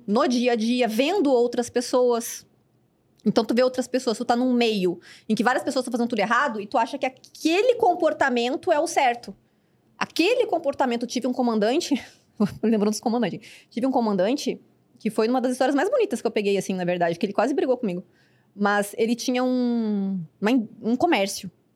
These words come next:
de produto X e ele queria abrir uma indústria de produto X. Ele ti-, ele vendia e ele queria começar a fabricar. E quando ele foi, né, a gente foi criar o plano pra isso, o que aconteceu foi que ele, basicamente, ele dizia assim, "Não,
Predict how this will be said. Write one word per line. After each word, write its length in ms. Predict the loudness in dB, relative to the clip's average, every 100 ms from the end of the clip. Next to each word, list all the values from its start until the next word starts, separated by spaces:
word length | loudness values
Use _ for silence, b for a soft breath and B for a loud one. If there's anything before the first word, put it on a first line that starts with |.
| _ _ _ _ _ _ _ _ -6
de 200 | -2 -2
produto 360 | -2 -4 -2 -2
X 340 | 0 -2 -4
e 80 | -4
ele 120 | -2
queria 260 | 0 2 2
abrir 160 | 2
uma 100 | 0
indústria 400 | 2 2 0 0
de 80 | -2
produto 600 | -2 -2 -2 -2 -2 -4 -8 _ -6
X. 380 | -4 -4 -6 -10 -4
Ele 140 | -2
ti-, 100 | 0
ele 100 | 2
vendia 320 | 2 4 4
e 60 | 2
ele 100 | 2
queria 160 | -2 -2
começar 220 | -2 -2
a 20 |
fabricar. 320 | -2 -4 -6 -16 _ _ b b b b b b _ -2
E 160 | 0 2
quando 240 | 2 4
ele 100 | 2
foi, 460 | 2 2 2 -2 -10 -4
né, 120 | -2
a 20 |
gente 140 | -2 -2
foi 140 | -2
criar 160 | 0 -2
o 60 |
plano 220 | 0 0
pra 140 | 0 0
isso, 320 | 0 -2 -6 -8 _ -6
o 80 | -2
que 80 | 0
aconteceu 580 | 0 0 -2 0 0
foi 140 | 0 -2
que 80 | 0
ele, 260 | -2 -4 -12 b b b b
basicamente, 800 | -2 0 0 0 0 0 -2 -2
ele 320 | -2 -2 -2
dizia 260 | -2 0 -2
assim, 560 | -2 -2 -2 -2 -6 -10 _ _
"Não, 420 | 0 2 0 -2